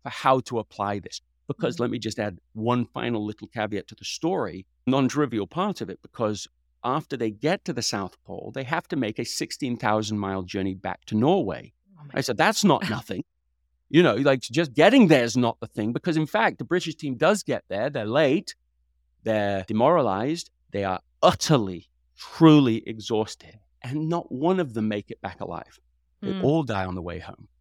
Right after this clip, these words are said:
Speaker 1: So we can apply the eighty-five percent rule by simply saying, "Okay, well, anything I'm going to do," first of all, I might just say there's an upper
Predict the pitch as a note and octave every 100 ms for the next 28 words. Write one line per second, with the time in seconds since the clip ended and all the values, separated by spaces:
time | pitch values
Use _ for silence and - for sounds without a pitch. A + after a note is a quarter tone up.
0 | _ _ - - C3+ C3+ D3+ - D#3 -
1 | F3 F3 A3 G#3 F#3+ F#3 F3+ - D#3 -
2 | D#3 D3+ - G#2+ - A#2 A2+ - F3 F#3+
3 | E3 C3 C3+ A#2+ A#2+ A#2 A2+ - F#3+ A3
4 | F#3 D3 C#3 C3 B2+ A#2+ G#2 B2 F#2 D#2
5 | C3 _ _ _ _ _ _ - A3 -
6 | D#3+ - C3+ E3+ F#3+ D#3 E3 D3+ C#3+ D3
7 | - D3+ - D3+